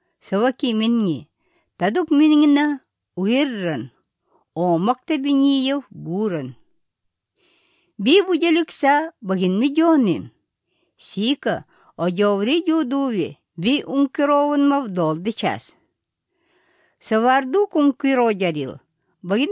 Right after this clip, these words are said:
мулан жаридукин бавовчал. Каняун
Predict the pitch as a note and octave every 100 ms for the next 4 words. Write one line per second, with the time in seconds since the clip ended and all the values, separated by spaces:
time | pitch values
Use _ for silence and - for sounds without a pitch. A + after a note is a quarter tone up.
0 | F4+ D#4+ D4+ D4+ C#4 D4 C#4+ B3+ C4 -
1 | C#4 C4 _ - D#3 F#3 F#3+ F3 D#3+ -
2 | C#3+ G#2+ C3 _ _ _ _ _ _ _
3 | _ _ _ - E3 C#3+ C#3 C#3 G#3